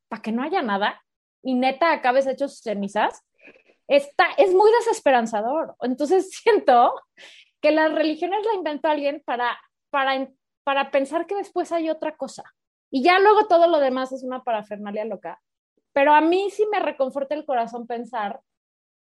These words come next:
cosa que algo jamás había pensado. O sea, antes nunca había pensado en esto porque efectivamente no practico ninguna religión. Pero ahora sí quiero pensar que eventualmente lo voy a volver a encontrar en alguna parte.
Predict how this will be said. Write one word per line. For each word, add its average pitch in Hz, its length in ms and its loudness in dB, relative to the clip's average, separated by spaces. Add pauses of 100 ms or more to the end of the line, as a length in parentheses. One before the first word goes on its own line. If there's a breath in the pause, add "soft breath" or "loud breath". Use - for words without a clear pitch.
(120)
cosa 269 320 -4
que 262 80 -6
algo 233 160 -8
jamás 220 400 -10
había 226 140 -6
pensado. 202 340 -12
O 202 40 -14
sea, 214 220 -12
antes 214 240 -10
nunca 247 300 -6
había 226 220 -6
pensado 214 340 -10
en 196 100 -10
esto 180 180 -18
porque 175 420 -10 (120)
efectivamente 208 600 -12
no 190 160 -12
practico 190 460 -8
ninguna 180 360 -8
religión. 170 400 -14 (1700)
Pero 262 200 6
ahora 330 280 8 (100)
sí 415 140 4
quiero 415 200 4
pensar 285 400 2
que 285 80 2
eventualmente 247 760 0
lo 220 140 -6
voy 214 120 -6
a 214 100 -4
volver 190 220 -6
a 190 40 -10
encontrar 180 420 -8
en 175 120 -8
alguna 170 300 -12
parte. - 340 -20